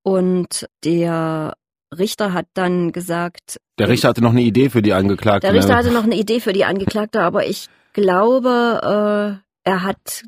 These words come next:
Speaker 1: dann gesagt, er, ich weiß gar nicht mehr, ob er das, äh, vorher gesagt hat oder ich glaube, er hat das erst nach dem Urteil gesagt. Also es gab, so wie die Staatsanwältin, äh, das beantragt hatte,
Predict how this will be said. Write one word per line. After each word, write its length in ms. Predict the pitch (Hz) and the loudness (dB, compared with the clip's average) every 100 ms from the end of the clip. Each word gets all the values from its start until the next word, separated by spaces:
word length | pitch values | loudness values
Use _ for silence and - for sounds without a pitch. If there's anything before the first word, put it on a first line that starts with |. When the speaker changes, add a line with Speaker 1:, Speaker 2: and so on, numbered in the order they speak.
| - | -2
Speaker 1:
dann 280 | 175 196 | 0 0
gesagt, 500 | 190 190 190 190 - - | -2 -2 0 -2 -4 -8
er, 480 | - 180 180 175 175 - _ _ _ _ _ _ _ _ _ _ - - | -2 0 0 0 -4 -8 _ _ _ _ _ _ _ _ _ _ -20 -10
ich 80 | |
weiß 120 | 175 - | -8 -2
gar 100 | 233 | 0
nicht 100 | 226 | 2
mehr, 120 | 156 | 0
ob 80 | 202 | 0
er 40 | |
das, 240 | 196 - | -2 -4
äh, 100 | - 170 | -4 -4
vorher 360 | 208 294 302 | -2 0 0
gesagt 400 | 277 262 262 - | -2 -2 -4 -4
hat 140 | 247 - | -6 -2
oder 160 | 214 | -2
ich 80 | 214 | -4
glaube, 240 | - 294 | -4 -2
er 60 | 262 | -2
hat 120 | 247 | -4
das 100 | 226 | -6
erst 220 | - 220 | -4 -4
nach 180 | 208 208 | -4 -4
dem 100 | 208 | -4
Urteil 400 | - 180 185 165 | -4 -4 -2 -4
gesagt. 380 | 151 170 156 156 - - - - | -4 -2 -2 -4 -14 -20 -18 -4
Also 220 | 208 202 | -2 0
es 180 | 143 175 | -2 -2
gab, 260 | 185 214 - | 0 -2 -2
so 300 | - 208 220 | -6 -4 -2
wie 80 | 214 | -4
die 140 | 202 | -6
Staatsanwältin, 1200 | - 185 185 - 196 185 185 185 190 180 180 175 | -6 -6 -6 -4 -4 -2 -2 -2 -4 -2 -2 -2
äh, 340 | - 170 170 165 | -4 -4 -4 -4
das 260 | 160 170 - | -4 -4 -4
beantragt 640 | 82 180 226 233 220 - | -4 -4 -4 -4 -6 -6
hatte, 400 | 220 208 208 196 | -6 -4 -2 -2